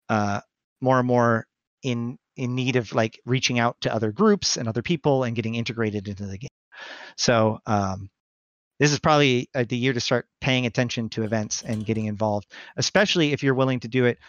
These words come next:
Like, if people are out there looking for something to do as a small gang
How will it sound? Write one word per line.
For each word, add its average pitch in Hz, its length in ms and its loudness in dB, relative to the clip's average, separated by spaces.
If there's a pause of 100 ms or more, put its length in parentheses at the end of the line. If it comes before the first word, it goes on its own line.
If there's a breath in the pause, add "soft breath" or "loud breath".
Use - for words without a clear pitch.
(140 loud breath)
Like, 120 160 -4 (120)
if 127 160 -2
people 175 240 2
are 175 100 6
out 151 180 2
there 156 220 2
looking 147 300 -4
for 143 100 -6
something 139 320 -4
to 127 60 -2
do 127 160 0
as 110 100 0
a 107 80 -4
small 139 320 2
gang 113 320 -4